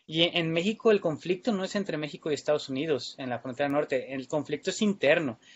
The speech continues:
entre cómo usamos el agua y cómo la, le decidimos usarla dentro de México. Entonces,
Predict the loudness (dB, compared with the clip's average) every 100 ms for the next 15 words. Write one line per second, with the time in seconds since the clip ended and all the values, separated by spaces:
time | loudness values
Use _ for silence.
0 | _ _ -4 -2 -2 -2 0 2 2 2
1 | 2 0 -2 -4 0 4 4 4 2 2
2 | 0 2 4 4 4 2 -4 2 4 2
3 | 0 -6 -4 -6 -4 -6 -4 -4 0 0
4 | 0 -2 0 -2 -2 -4 -6 -6 -8 -8